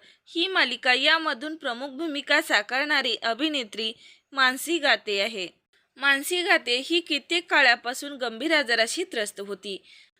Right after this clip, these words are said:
व यावर ती उपचार घेत होती, परंतु या आजारपणामुळे तिने मालिकेतून ब्रेक घेतला आहे. या दरम्यान आता मानसी पुन्हा एकदा थोडं तुझं आणि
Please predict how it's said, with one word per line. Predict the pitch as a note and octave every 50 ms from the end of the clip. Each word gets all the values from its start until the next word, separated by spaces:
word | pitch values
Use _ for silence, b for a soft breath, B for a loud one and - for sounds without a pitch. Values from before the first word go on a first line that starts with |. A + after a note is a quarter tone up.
| b
व | - F4
यावर | F#4+ F#4 F4 D#4+ D4 C#4 D4 D4+ D4 -
ती | E4+ E4+
उपचार | D#4+ C#4+ A#3 _ - B3+ A#3 A#3 A3+
घेत | A3+ B3 G#3+ - A#3
होती, | G#3+ G3 - G#3+ G3 F3+ - b b b b b _ -
परंतु | F4+ F4+ F#4+ F#4+ F#4 F#4 D#4 D4+ C#4
या | C4 C4+ C#4 D#4 E4
आजारपणामुळे | D#4+ D#4 C#4+ D4 D4 D#4 D4+ - C#4+ C4+ C4+ C4+ C4+ C#4 C#4 B3+ A3 G3 - - -
तिने | C#4+ D4+ D#4 D#4+
मालिकेतून | E4 D#4 C#4 A#3+ A3 A#3 B3+ C4 - D4+ D4+ - C#4 A#3 G#3 G#3 A3+ A3
ब्रेक | B3 C4 B3+ A3 G3
घेतला | G3+ A#3 A#3 - - G#3 F#3+
आहे. | F3+ F#3+ G#3+ A#3 A#3 F#3+ E3+ - b b b b b b b _
या | D#4+ F4 G4+ G#4 F4+
दरम्यान | D4 D#4 C#4+ C4+ C4+ C4+ C4+ C#4 -
आता | A3+ A#3+ A3+ - C#4 C#4 C#4
मानसी | C4 A#3 G#3 G3+ G#3 - B3+ B3+
पुन्हा | F4 - D#4 F4+ F4+ F#4+ G4 G4
एकदा | F4+ C#4 A#3 A3 A#3+ B3 - -
थोडं | C4 A3+ G#3+ A#3+ C#4 C#4 -
तुझं | - - A#3+ A#3+ A3+
आणि | A3 - - A#3+ B3 C4+ D4